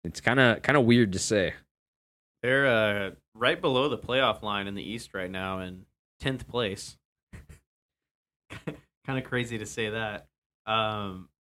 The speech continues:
Speaker 2: but yeah, this is a team that I could see pushing for playoffs.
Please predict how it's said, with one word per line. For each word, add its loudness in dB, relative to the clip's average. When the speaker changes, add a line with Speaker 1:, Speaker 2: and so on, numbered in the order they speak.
Speaker 2:
but 2
yeah, 4
this -6
is -4
a -2
team -4
that -2
I 0
could -16
see -12
pushing -8
for -8
playoffs. -8